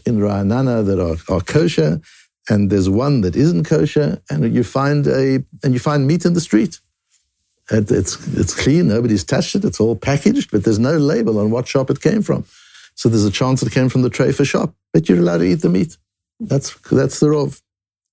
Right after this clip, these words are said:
Ki kame bayalan ruba de leta kaman. What I'm asking from is where do you get the case of a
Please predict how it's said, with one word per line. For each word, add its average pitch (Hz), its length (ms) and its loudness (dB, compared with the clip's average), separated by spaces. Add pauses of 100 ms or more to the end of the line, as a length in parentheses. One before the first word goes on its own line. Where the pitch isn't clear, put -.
(1080)
Ki 208 220 2
kame 127 440 0
bayalan 120 720 0 (380)
ruba 170 360 2
de 170 140 0
leta 101 380 0
kaman. 92 340 0
What 87 220 -2
I'm 175 240 0
asking 156 440 0
from 107 360 0
is 101 280 0
where 123 240 2
do 170 120 0
you 131 100 2
get 123 220 0
the 139 120 -2
case - 520 -2 (100)
of 113 340 0
a 113 340 2